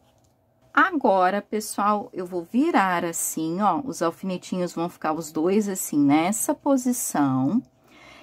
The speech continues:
Eu vou pegar essa pontinha aqui, ó, e eu vou trazer aqui por dentro, ó, dessa parte, botar o biquinho de pato um pouquinho mais pra cá, ó, assim, ó, essa pontinha vai ficar assim. Eu vou trazer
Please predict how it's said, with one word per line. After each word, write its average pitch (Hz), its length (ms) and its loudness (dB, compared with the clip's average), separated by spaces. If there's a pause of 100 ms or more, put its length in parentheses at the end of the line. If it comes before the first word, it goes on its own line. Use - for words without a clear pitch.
(160)
Eu 220 80 0
vou 294 140 2
pegar 311 380 2
essa 202 520 0
pontinha 294 600 -2
aqui, 226 340 -4
ó, 185 180 4
e 202 140 -2
eu 196 80 0
vou 202 140 0
trazer 196 420 0
aqui 170 300 -4
por 320 240 -2
dentro, 151 500 2
ó, 160 60 0
dessa 143 520 -2
parte, - 760 -6
botar 139 340 -6
o 139 40 -6
biquinho 143 340 -8
de 143 100 -14
pato 143 300 -4
um 147 40 -10
pouquinho 156 360 -6
mais 143 200 2
pra 214 220 -2
cá, 196 380 0
ó, 143 200 0 (720)
assim, 165 1040 0 (340)
ó, - 200 -12 (280)
essa 143 440 -2
pontinha 202 480 -2
vai 151 160 -2
ficar 185 320 -4
assim. 156 400 0 (640)
Eu 202 100 -2
vou 220 140 2
trazer 277 580 2